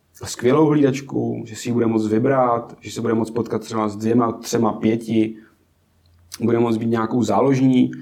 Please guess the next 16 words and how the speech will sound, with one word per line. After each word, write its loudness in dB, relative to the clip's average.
takže 0
my 4
jako, 2
jako -2
provozovatel 0
toho 0
marketplaceu 0
na 2
nima 4
nemusíme 0
mít 2
nějaký -2
bič -2
a -6
hlídat 0
je 4